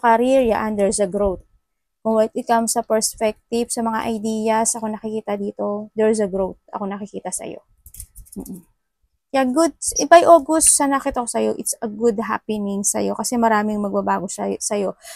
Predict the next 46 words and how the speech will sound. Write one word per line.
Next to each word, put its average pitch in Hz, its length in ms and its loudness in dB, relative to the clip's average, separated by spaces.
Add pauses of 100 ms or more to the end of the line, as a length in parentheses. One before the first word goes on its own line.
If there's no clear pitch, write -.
Pero 285 240 4
mag-ingat 294 480 2
ka 285 80 2
pa 294 160 4
rin 254 160 0
kasi 285 240 2
your 269 160 2
angels 233 320 -2
always 202 640 -4 (160)
watching 233 480 -2
you 208 240 -2
and 202 160 -4
the 196 80 0
universe. 190 640 -4 (240)
Mag-ingat 269 320 2
ka 254 160 -2
pa 247 160 2
rin 240 80 0
dito 233 240 -2
sa 226 160 -6
mga 202 320 -6
tao 196 240 -6
na 180 240 -12
to, 175 160 -12
ha? 240 320 -6 (560)
Mm-mm. 170 400 -10 (640)
Kumbaga, 247 400 4
kung 262 240 -2
titignan 285 320 0
mo 262 80 -12
to, 233 80 0
there's 226 320 4
a 214 80 2
good 208 240 0
news, 202 240 -2
diba? 175 400 -6 (400)
Yes, 254 240 0
there's 269 160 4
a 254 80 0
good 220 240 0
news 226 240 -4
na 226 80 -2
mangyayari 208 480 -2
sa 202 160 -6
buhay 180 320 -4
mo. 196 240 -8